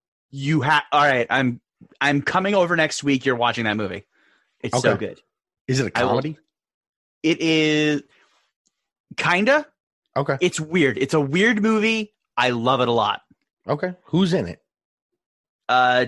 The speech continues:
Speaker 1: Daniel Craig, Chris Evans, uh,
Speaker 2: Oh, yeah.
Speaker 1: Don,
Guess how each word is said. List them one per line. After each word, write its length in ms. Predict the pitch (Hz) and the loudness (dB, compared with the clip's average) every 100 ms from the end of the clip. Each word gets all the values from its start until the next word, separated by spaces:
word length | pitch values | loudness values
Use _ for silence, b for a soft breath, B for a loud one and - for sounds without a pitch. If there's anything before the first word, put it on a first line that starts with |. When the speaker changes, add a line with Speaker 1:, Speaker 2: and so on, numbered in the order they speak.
| 117 | 0
Speaker 1:
Daniel 320 | 147 156 175 | -2 -2 -4
Craig, 380 | - 160 147 135 | -2 0 0 -4
Chris 340 | - 180 - - | -4 -4 -4 -4
Evans, 1040 | 135 143 143 139 139 135 131 120 - - - | -2 0 0 -2 -2 -4 -6 -10 -16 -16 -8
uh, 580 | 110 110 110 104 101 98 - _ _ _ _ _ _ _ _ _ _ _ _ _ _ _ - | -2 2 2 2 0 -2 -8 _ _ _ _ _ _ _ _ _ _ _ _ _ _ _ -2
Speaker 2:
Oh, 120 | 131 | 2
yeah. 180 | 123 | 2
Speaker 1:
Don, 100 | 82 | -2